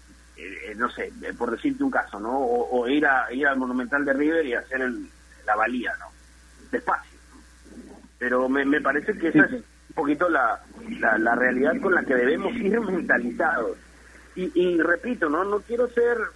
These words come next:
Speaker 1: no quiero que la gente de la U o de Cristal entienda que estoy siendo negativo ni nada de eso, solo que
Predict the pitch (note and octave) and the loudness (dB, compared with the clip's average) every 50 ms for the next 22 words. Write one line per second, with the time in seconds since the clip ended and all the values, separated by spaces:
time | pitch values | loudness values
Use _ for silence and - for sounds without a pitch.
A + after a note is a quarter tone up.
0 | - - - E3+ F3+ F#3+ F#3 - A#3+ A#3+ G3+ F3 D3 C3+ - E3+ F3 F3+ E3+ F#3+ | -16 -12 -10 -6 -6 -6 -2 0 0 0 2 2 2 2 2 0 -2 0 2 2
1 | F#3 D#3 C3+ B2+ C3 D3 E3 F3 F3 E3+ D3+ - - - - - - D#3+ E3+ F3 | 4 4 4 2 2 2 2 2 4 4 2 0 0 -4 -4 0 2 2 4 4
2 | E3+ D#3+ C#3 E3 E3+ F3 F3+ E3 D3 C#3+ - D#3+ D#3 D3+ D3+ C#3+ B2+ - D3 D3 | 2 2 2 2 2 2 2 0 0 -2 0 0 2 2 2 0 0 -2 0 0
3 | D3 D3 C#3 B2+ A#2+ A2 G#2 G2+ - - C#3 E3 G3 G#3 G#3 F3 C#3 A#2+ A2+ G#2+ | 2 2 2 2 2 4 2 2 0 -2 -4 -4 -2 0 0 0 0 0 -2 -2
4 | A#2+ C#3 C#3+ D#3 F3 G#3 G3 - D#3 C3+ - G3 A3 A#3 A3+ F#3+ G3 F3 - | 0 2 4 4 4 2 2 -2 -4 -2 -2 0 0 0 0 0 -2 -2 -2